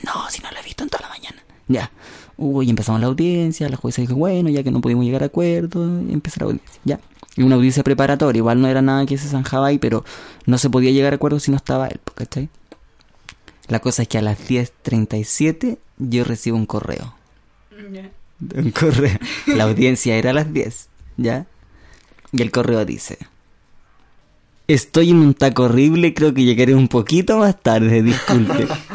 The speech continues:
Speaker 1: <laughs> La audiencia era a las diez y esto me lo mandó a las diez treinta y cinco. O sea, ya estaba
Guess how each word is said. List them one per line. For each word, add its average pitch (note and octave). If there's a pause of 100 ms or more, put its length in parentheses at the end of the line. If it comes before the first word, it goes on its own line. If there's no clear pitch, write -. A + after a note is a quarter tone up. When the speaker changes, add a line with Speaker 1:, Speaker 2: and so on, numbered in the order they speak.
(220)
Speaker 1:
<laughs> -
La B2+
audiencia C3+
era C#3+
a D3+
las D3+
diez D#3
y E3
esto D3+
me C3+
lo B2+
mandó A#2+
a C#3
las C3+
diez C3+
treinta C3
y A2
cinco. C3 (760)
O -
sea, A#2
ya A#2
estaba A#2+